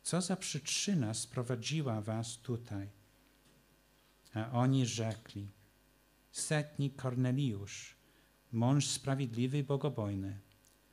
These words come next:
cieszący się uznaniem całego noro-, narodu żydowskiego, otrzymał od Anioła Świętego polecenie, aby cię wezwać do swojego domu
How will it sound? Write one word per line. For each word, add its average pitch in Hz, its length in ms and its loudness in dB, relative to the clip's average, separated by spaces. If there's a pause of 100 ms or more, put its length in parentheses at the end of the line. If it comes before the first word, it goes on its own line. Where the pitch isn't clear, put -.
(920)
cieszący 147 760 4
się 135 380 2
uznaniem 123 600 6
całego 139 440 0
noro-, 135 420 2
narodu 120 760 2
żydowskiego, 113 1200 -2
otrzymał 165 640 2
od 147 120 -2
Anioła 131 440 2
Świętego 127 720 -2
polecenie, 127 760 -2 (840)
aby 120 260 -2
cię 117 300 2
wezwać 131 600 0
do 120 140 -4
swojego 117 480 -2
domu 110 420 -2